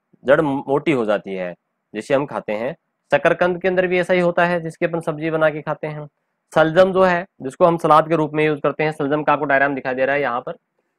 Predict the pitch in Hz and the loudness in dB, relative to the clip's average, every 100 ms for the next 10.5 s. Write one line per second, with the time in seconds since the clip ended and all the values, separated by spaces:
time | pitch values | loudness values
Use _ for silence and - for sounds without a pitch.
0 | - 160 190 202 170 _ _ - 151 165 | -16 -10 -4 -4 -6 _ _ -6 4 6
1 | 170 185 214 _ _ _ _ - 143 156 | 6 4 2 _ _ _ _ -8 2 2
2 | 170 165 - 170 160 - 160 165 175 180 | 2 -2 0 2 2 2 2 2 -2 -4
3 | 170 151 151 143 170 - _ _ _ _ | 0 0 0 -4 -6 -12 _ _ _ _
4 | 131 131 143 147 151 151 156 180 226 269 | -2 2 2 2 0 0 0 -2 -2 -6
5 | 147 - 151 147 196 - _ 120 135 139 | -8 -2 -2 -2 -4 -8 _ -6 -4 -4
6 | 135 135 143 226 _ _ _ _ _ 156 | -10 -6 -8 -8 _ _ _ _ _ 2
7 | 170 175 165 156 165 185 170 175 175 170 | 4 4 0 0 2 0 -2 -4 -4 -2
8 | 185 160 165 185 165 165 147 156 269 _ | -2 -2 -2 -4 -2 2 2 2 -4 _
9 | - - 165 160 156 165 160 165 160 151 | -14 -8 -2 0 2 2 2 0 0 -4
10 | 160 160 165 165 | -4 -2 -2 -2